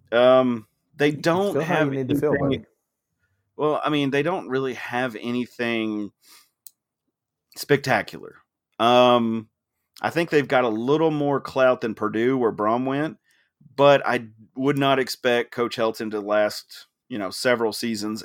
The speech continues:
Speaker 1: at Indiana. With that said, the Indiana name could carry enough clout that he could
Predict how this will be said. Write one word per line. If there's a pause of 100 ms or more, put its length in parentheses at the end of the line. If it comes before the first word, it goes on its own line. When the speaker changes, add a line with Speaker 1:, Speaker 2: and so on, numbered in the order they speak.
Speaker 1:
at
Indiana. (500)
With
that
said, (880)
the
Indiana
name
could
carry
enough
clout
that
he
could